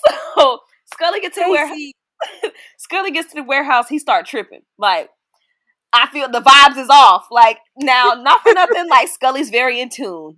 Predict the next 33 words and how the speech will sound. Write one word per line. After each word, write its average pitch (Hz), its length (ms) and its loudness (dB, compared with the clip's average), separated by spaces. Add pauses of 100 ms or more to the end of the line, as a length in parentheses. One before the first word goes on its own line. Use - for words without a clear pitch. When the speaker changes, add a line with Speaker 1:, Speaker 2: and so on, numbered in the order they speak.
Speaker 1:
Like, 196 300 0
I 220 160 2
think 233 220 -12
he 240 180 -12
is 190 120 -10
a 190 60 -12
very 226 340 -6
tapped - 400 0
in 269 200 -8
person, 277 500 -10
and 185 120 -10
I'm 214 160 -4
here 180 160 -14
for 135 320 -16
it. 76 100 -16
<laughs> - 220 0
Like, - 140 -4
Scully 262 320 -4
don't 269 140 -4
bother 269 220 2
nobody. 269 300 -2
The 208 120 -12
nigga's 226 220 -8
just 190 200 -14
crazy. 147 400 -16 (200)
But 214 240 -2 (380)
he 370 140 -4
get 311 220 -8
there, 294 160 -2
he's 320 100 -8
like, 190 140 0
"All 196 120 6
right, 160 80 2